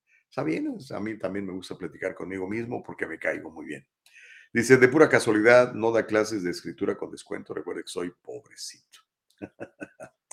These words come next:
Norma García dice, "What the", sí, W T F.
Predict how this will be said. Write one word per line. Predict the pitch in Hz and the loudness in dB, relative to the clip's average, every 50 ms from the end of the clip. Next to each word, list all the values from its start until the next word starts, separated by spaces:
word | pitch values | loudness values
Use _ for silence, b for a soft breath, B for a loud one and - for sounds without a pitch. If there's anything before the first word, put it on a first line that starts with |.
| B B B B B B B B B B _ | B B B B B B B B B B _
Norma | - 123 139 147 156 160 156 156 151 147 143 135 123 | 8 12 12 12 12 12 12 8 8 8 8 6 10
García | 113 117 110 107 - 127 127 127 | 10 10 10 8 6 8 8 8
dice, | 123 - - 117 113 110 - - - | 8 8 4 4 4 2 -2 -10 0
"What | 123 135 156 160 - - _ - | 2 2 2 2 0 -8 _ 2
the", | 131 120 113 - - - _ _ _ _ _ _ - 101 95 _ | 2 2 2 -2 -10 -20 _ _ _ _ _ _ -20 -20 -20 _
sí, | - - 90 78 78 - _ _ _ _ - _ | -14 -12 -12 -12 -12 -14 _ _ _ _ -20 _
W | - 101 95 92 117 120 120 123 120 110 107 101 - | -20 -16 0 2 2 4 4 2 0 -2 -2 -2 -6
T | - 110 101 | -8 -6 -6
F. | 87 - - - | -6 -6 -10 -16